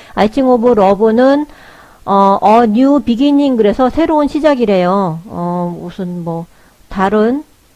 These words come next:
하트로 그림을 그렸어요. 어, 새로운 어떤 뭐 설레임의 시작인지, 어때-, 어쨌든 새로운 시작이라고 이름을 붙였어요.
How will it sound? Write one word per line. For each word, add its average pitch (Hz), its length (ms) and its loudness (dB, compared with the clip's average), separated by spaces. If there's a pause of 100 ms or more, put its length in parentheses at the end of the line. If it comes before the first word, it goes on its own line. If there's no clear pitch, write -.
(280)
하트로 233 720 -2 (120)
그림을 185 400 -4
그렸어요. 185 760 -4 (360)
어, 160 200 -8
새로운 247 440 0
어떤 180 320 -4
뭐 165 140 -4
설레임의 269 540 0
시작인지, 196 840 -4 (320)
어때-, 220 220 -4 (260)
어쨌든 226 400 -4
새로운 330 400 0
시작이라고 262 840 2
이름을 240 360 0
붙였어요. 190 720 -4